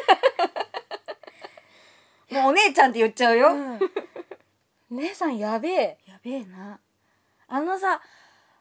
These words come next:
Speaker 1: 天使、天使の悪-、天使の悪魔ってもう意味がわからないんだけど、概念が覆るからね。
Speaker 2: うん、うん。
Speaker 1: もうさ、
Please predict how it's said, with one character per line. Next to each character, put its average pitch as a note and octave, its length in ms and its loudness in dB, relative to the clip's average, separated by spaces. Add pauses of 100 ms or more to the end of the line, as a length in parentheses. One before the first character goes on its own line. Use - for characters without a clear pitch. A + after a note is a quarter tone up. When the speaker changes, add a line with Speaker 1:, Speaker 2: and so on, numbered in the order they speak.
(600)
Speaker 1:
天 G#4+ 220 -4
使、 - 160 -16 (460)
天 - 200 -6
使 D4+ 140 -10
の A3 140 -4
悪-、 G#3+ 280 -8
天 - 200 -20
使 - 160 -16
の B3 140 -8
悪 A3 220 -8
魔 G#3 100 -6
っ G3+ 60 -6
て G#3 80 -4
も G#3 200 -10
う - 140 -16
意 D#4 80 -4
味 F#4+ 140 -2
が C4+ 100 8
わ G#3+ 140 6
か A#3 100 6
ら B3 140 8
な B3 100 2
い A3 60 0
ん - 20 -4
だ F3+ 80 2
け F3+ 140 0
ど、 F#3+ 140 2
概 F#4+ 260 4
念 D4+ 160 2
が A3 80 0
覆 - 180 -8
る A#3 60 0
か A3 320 6
ら E3+ 120 4
ね。 - 120 -2
Speaker 2:
う A#3+ 40 -4
ん、 A#3+ 120 -6
う - 60 -12
ん。 A3 80 -20 (680)
Speaker 1:
も C4+ 60 -4
う C4+ 60 -4
さ、 C#4 340 0